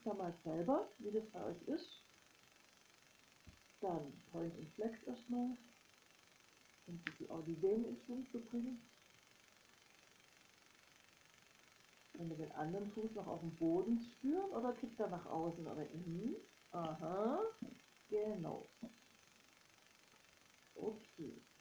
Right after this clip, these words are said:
Dann bringt den Fuß ins Point, streckt das Bein und dreht aus. Das heißt,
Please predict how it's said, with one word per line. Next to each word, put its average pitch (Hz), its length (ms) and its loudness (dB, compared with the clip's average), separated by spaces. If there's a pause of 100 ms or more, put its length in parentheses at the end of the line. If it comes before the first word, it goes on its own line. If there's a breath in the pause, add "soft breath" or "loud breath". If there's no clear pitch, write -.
(680)
Dann 180 440 0 (340)
bringt 175 240 -6 (380)
den 160 140 -6
Fuß 170 300 -6 (160)
ins 151 120 -12 (240)
Point, 156 440 0 (180)
streckt 220 320 -2
das 262 80 -6 (140)
Bein 165 340 0 (600)
und 196 320 -4
dreht 170 320 -2
aus. 143 220 -2 (100)
Das - 160 -18
heißt, 151 160 -6